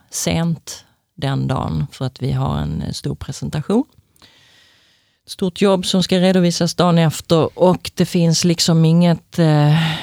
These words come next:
min känsla då var egentligen att jag blev,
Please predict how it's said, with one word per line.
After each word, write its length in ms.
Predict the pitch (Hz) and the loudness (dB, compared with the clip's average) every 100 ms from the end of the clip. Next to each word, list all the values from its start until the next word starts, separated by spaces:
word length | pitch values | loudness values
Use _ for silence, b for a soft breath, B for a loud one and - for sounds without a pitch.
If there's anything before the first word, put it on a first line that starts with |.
| B | B
min 320 | 185 190 165 | 2 4 4
känsla 500 | - 196 214 - 175 | 4 2 2 2 2
då 200 | 170 160 | 4 2
var 220 | 151 156 | 2 2
egentligen 400 | 147 151 151 151 | 2 0 0 -2
att 200 | 143 - | -2 -2
jag 160 | 147 139 | -2 -2
blev, 460 | 139 143 139 135 | 0 0 0 -2